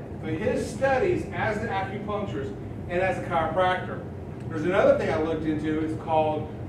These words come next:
myofascial release. We talked about the fascia before.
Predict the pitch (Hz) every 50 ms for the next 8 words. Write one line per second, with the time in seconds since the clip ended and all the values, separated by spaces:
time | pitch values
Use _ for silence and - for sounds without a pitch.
0 | - 165 170 175 180 180 175 180 175 165 - - - - - - 139 139 139 135
1 | 135 139 - - - - - - - - - - - - - - - - - -
2 | - - - - - - - - - - - - - 170 170 170 170 170 170 -
3 | - - - 190 170 175 175 170 - - 185 - - - - - 180 175 180 185
4 | 185 208 196 196